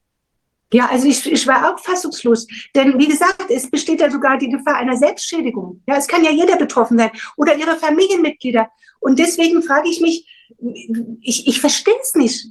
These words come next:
Also ich, ich bin völlig ratlos, muss ich wirklich sagen. Aber jetzt kann ich noch was anderes dazu sagen.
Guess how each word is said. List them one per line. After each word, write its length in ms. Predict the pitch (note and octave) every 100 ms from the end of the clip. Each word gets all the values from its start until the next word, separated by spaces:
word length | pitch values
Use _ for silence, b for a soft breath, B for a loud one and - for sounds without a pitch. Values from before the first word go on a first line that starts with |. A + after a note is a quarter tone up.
| - -
Also 180 | C4
ich, 380 | C4 D4 - D4+
ich 100 | C#4+
bin 200 | F#4 F4
völlig 440 | - E4+ G4 G#4 F4+
ratlos, 640 | E4+ F#4+ - A3+ G#3+ - -
muss 160 | D#4
ich 120 | D#4+
wirklich 260 | E4 E4+ D4+
sagen. 200 | D4 C4 B B
Aber 140 | C#4 D#4
jetzt 140 | D4+
kann 160 | E4+ E4
ich 120 | E4
noch 140 | E4+
was 160 | E4 D4+
anderes 320 | D4 F#4+ F4+
dazu 240 | E4 D#4+ D#4+
sagen. 240 | D4 D4+